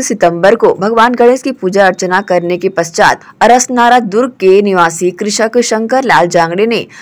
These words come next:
अपने पुत्र खोमेश जांगड़े को जीविकोपार्जन के लिए बहुफसली भारतवर्ष में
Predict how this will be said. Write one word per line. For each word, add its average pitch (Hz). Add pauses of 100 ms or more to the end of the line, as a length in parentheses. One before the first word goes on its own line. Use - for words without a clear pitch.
(180)
अपने 240
पुत्र 277
खोमेश 214
जांगड़े 175
को 196 (420)
जीविकोपार्जन 214
के 214
लिए 214 (280)
बहुफसली 277
भारतवर्ष 185
में 185